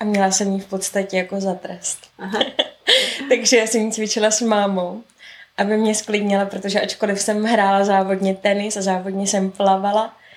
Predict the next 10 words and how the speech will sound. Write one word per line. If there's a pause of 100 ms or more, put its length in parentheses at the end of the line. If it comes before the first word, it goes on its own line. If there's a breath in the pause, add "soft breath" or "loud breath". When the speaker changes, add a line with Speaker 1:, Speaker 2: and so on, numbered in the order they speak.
(300 loud breath)
Speaker 1:
tak
mi
pořád
té
energie
zbývalo
příliš
a
příliš. (420 loud breath)
Speaker 2:
Mhm.